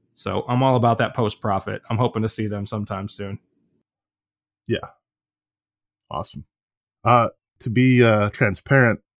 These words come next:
Speaker 2: if I had to choose two, I would be choosing the two that Dan chose. But, but to just add some more shine to some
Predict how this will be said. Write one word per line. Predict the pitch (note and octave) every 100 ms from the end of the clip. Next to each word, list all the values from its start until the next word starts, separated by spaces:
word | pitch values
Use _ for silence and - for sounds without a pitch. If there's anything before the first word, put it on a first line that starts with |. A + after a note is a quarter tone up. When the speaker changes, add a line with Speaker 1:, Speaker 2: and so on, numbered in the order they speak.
| -
Speaker 2:
if | C#3+ -
I | A#2+
had | B2+ G#2+
to |
choose | G2+ - C#3+ A#2
two, | - G#2+ F#2+ F#2 -
I | - G#2+
would | G#2
be | G#2+
choosing | F#2 A2+ G2 G2+
the | G2
two | D#2+ A#2+ G2
that | F#2
Dan | A2 G#2+ G2
chose. | - F2+ E2+ -
But, | A#2+ -
but | G2 A2 -
to | - -
just | C#3 -
add | D3 C#3+ B2+
some | - A#2+
more | A2+ A2+
shine | G#2+ - A2+ G#2+ G2+
to | -
some | G2+ - G2